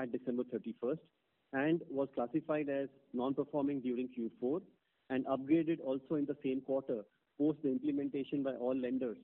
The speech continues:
of a resolution plan as per R B I framework. Recoveries and upgrades, excluding recoveries from pro forma N P As as of December thirty-first, write-offs and sale were twenty-five point six billion rupees in the quarter. There were recoveries and upgrades of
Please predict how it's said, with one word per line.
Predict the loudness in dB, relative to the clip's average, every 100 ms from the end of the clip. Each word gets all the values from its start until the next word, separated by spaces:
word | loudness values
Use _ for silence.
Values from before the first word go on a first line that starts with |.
| -14
of | -4
a |
resolution | -2 0 -2 -2 -2
plan | 0 -2 -2 -6
as | -6 -4
per | -2
R | -2
B | -2 -4
I | -4 _ _
framework. | -2 0 -4 -12 -18 _ _ _ _ _ _ _ -2
Recoveries | 2 2 2 0 2
and | 2
upgrades, | 2 0 0 0 -4
excluding | -8 -4 2 4 2 0 -8 -20 _ _ -6
recoveries | 0 2 4 2 0
from | 0
pro | 0 -2
forma | 0 0 2
N | 0 0
P | -2
As | -2 -4
as | -4
of | -4
December | -2 -2 -2
thirty-first, | -2 -4 -2 -2 -4 -8 _ _ _ -2
write-offs | 0 2 2 0 -2 -6
and | -4 -2 0
sale | 0 0 -4
were | -2 0
twenty-five | 2 2 2 -2 -2
point | -2 -2 0
six | -2 0
billion | 0 0
rupees | -2 -2 -4 -2
in | -4
the | -4
quarter. | -6 -8 -8 -12 -16 _ _ _ _ _ _ -2
There | 0
were | 0
recoveries | 0 0 0 0 -2
and | 0
upgrades | 0 0 0 0
of | -2